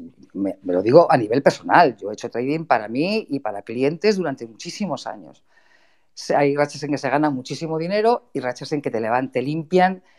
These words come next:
hasta, hasta el carnet de identidad. Porque, bueno, la bolsa es lo que es, es impredecible, caprichosa, lo que decía Costolani, y, y los,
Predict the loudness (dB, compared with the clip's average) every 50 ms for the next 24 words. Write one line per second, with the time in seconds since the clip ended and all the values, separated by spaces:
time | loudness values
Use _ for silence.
0 | _ _ _ -2 -2 -2 0 2 4 6 8 8 8 6 2 0 -6 -12 _ _
1 | -6 -6 -4 -4 -4 -4 -2 -2 -2 0 0 0 0 0 -2 -4 -6 -6 -6 -6
2 | -6 -8 -10 -14 _ _ _ _ _ _ _ _ _ _ _ _ _ -10 -10 -8
3 | -8 -4 0 2 4 6 4 4 4 0 -4 -2 -2 -2 0 4 6 6 6 4
4 | 0 _ -4 -4 -4 -4 -6 -12 -12 _ -4 -4 -4 -2 2 4 4 4 2 0
5 | -6 -8 -6 -6 -8 -6 -4 -4 -4 -4 -4 0 2 2 4 8 8 8 8 6
6 | 4 0 -4 -4 -4 -10 -2 2 4 4 4 6 6 6 6 4 2 -4 -6 -4
7 | -4 -4 -4 -6 -6 -2 -2 0 0 0 0 0 0 0 0 0 _ _ _ _
8 | _ _ _ _ _ _ _ -6 -4 -4 -4 -4 -8 -8 -4 -2 -2 0 0 -2
9 | -4 -6 -6